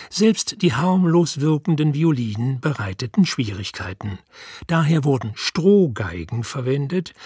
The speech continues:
bei denen Membran und Schalltrichter den Resonanzkörper ersetzen, benannt nach ihrem Erfinder Johannes Matthias Augustus Stroh.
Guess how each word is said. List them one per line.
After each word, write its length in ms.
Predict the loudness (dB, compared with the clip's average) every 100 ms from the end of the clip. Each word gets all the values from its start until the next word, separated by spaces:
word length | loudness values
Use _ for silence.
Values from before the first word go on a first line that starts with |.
| -16 -12 -4
bei 120 | 0
denen 320 | 2 4 2
Membran 680 | 2 0 0 0 2 2 0
und 280 | -2 -6 -4
Schalltrichter 800 | -2 -2 -2 -2 -2 0 0 2
den 200 | 2 4
Resonanzkörper 1040 | 4 4 4 2 -2 -4 -6 -6 -4 -2
ersetzen, 680 | 0 0 -2 0 -2 -2 -12 _ _ _ -10 -2
benannt 480 | 2 4 4 2 -4
nach 180 | -8
ihrem 260 | -8 -8 -6
Erfinder 640 | -6 0 2 4 4 0 -2 -16 -8
Johannes 720 | -6 -2 0 2 2 -2 -6
Matthias 760 | -10 -12 -4 0 0 0 -4 -4
Augustus 840 | -2 -2 -2 -8 -6 -2 -2 -2 -4
Stroh. 540 | -8 -8 -8 -8